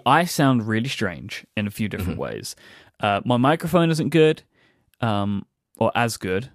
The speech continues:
Speaker 1: Uh, the environment that I'm in is not as good as the one that I'm in now for sound. Um, my voice is a l-, is a lot higher. I,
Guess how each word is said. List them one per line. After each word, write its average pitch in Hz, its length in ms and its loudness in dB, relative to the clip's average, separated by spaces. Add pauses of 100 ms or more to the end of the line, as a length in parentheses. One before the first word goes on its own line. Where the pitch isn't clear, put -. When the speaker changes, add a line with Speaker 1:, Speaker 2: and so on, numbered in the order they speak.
(600)
Speaker 1:
Uh, 101 380 -4
the 110 160 -2
environment 123 520 4
that 98 100 -2
I'm 101 140 0
in 104 160 0
is 101 140 -6
not 117 140 -4
as - 100 -12
good 98 220 -6
as 98 120 -12
the 101 80 -8
one 95 180 -8
that 90 80 -10
I'm 87 140 -12
in 90 160 -14
now 90 240 -14
for - 140 -14
sound. 90 540 -12 (520)
Um, 101 500 -8
my 120 340 2
voice 120 580 0
is 107 120 -2
a 107 60 -4
l-, 95 320 -6
is 117 260 -4 (160)
a 101 80 -2
lot 104 300 -2
higher. 113 580 -4 (360)
I, 85 220 -8